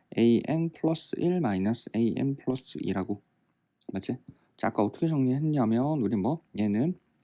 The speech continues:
두 개씩 넣을 건데 앞에서 두 개, 뒤에서 두 개 넣을 거라고.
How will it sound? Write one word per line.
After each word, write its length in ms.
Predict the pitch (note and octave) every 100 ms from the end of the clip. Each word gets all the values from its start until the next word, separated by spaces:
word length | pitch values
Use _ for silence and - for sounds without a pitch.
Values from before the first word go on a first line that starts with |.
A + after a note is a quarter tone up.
| _
두 160 | - C#3+
개씩 320 | F3 F#3 G3
넣을 180 | D3 G2+
건데 400 | F#2 F#2 B2 A#2+ - _ _ _ -
앞에서 480 | E3+ - C#3+ A2+ A2
두 260 | - G2 F#2+
개, 260 | D3 D#3+ -
뒤에서 340 | G#2 C3 D#3
두 140 | C3+
개 80 | G2
넣을 120 | F#2
거라고. 320 | - - -